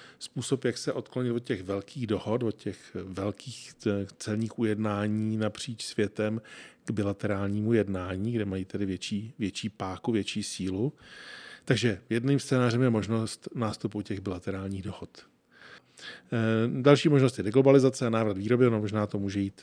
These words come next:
ruku v ruce. Třetí možnost je vza-, vznik technologických bloků, západ, východ, no ty už v podstatě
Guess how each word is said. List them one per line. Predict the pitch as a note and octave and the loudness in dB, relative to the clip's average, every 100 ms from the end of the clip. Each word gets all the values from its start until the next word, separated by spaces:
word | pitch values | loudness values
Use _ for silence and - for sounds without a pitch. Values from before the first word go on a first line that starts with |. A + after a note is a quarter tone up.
| - | -8
ruku | F#2+ - | -8 -6
v | - | 4
ruce. | D3 D3 D#3 D3 - - - - | 4 4 4 2 0 -14 -18 -16
Třetí | - C3+ C3+ | -4 -2 0
možnost | B2 A2 A#2 A2 - | 0 2 0 0 2
je | G#2+ G#2+ | 2 2
vza-, | G#2+ G#2+ G#2 G2 | 2 2 2 -2
vznik | G2+ G#2+ | -2 -2
technologických | A2 - A2+ G#2 G2+ - - G#2 | -4 -4 -4 -4 -6 -8 -8 2
bloků, | A#2 - A#2 | 2 2 -2
západ, | G#2 F#2 - | -2 -2 -8
východ, | F2+ G2+ G2+ | -10 -6 -6
no | F#2 | -6
ty | - F2+ | -10 -14
už | - - | -14 -16
v | |
podstatě | - - - F#2+ - - | -14 -12 -10 -10 -10 -14